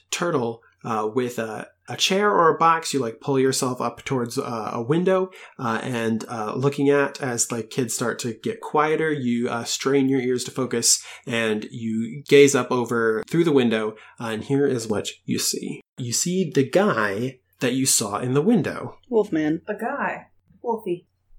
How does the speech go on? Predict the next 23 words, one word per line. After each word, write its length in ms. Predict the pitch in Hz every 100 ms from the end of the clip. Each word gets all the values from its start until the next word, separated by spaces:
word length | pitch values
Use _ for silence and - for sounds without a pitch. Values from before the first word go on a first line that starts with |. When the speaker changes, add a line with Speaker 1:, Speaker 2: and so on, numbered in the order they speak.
| -
Speaker 1:
Mm-hmm. 500 | 123 156 160 107 101 90 101 -
Uh, 60 |
by 200 | 135 170
the 100 | 240 202
way, 360 | 180 117 110 - _
uh, 180 | 139 131 135
a 60 |
while 360 | 131 151 190 196
back, 480 | 131 123 180 - - - - _ _ _
a 60 | -
while 200 | 131 185
back 240 | 185 185 185
he 180 | 170
had 280 | - 156 156
hair. 440 | 143 123 131 208 220
Uh, 100 | 131
he's 200 | 107 196
bald 300 | - 127 107 107
now. 340 | 101 - - _ - - -
Speaker 2:
Oh. 300 | 196 170 220
Speaker 3:
Oh, 320 | 202 359 - - -
that's 160 | -
fun. 280 | 180 143 214